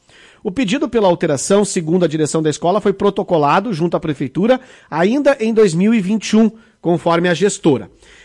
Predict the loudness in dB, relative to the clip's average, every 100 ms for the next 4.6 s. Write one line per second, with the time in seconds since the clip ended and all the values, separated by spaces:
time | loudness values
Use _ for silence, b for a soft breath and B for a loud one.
0 | b 0 0 -2 0 2 4 2 0 -2
1 | 0 0 -2 -2 -2 0 0 -2 0 0
2 | 2 -2 -2 -4 -4 -8 -6 -2 -2 -4
3 | b b b -6 -4 -2 -2 -2 -4 -4
4 | -6 0 0 0 -8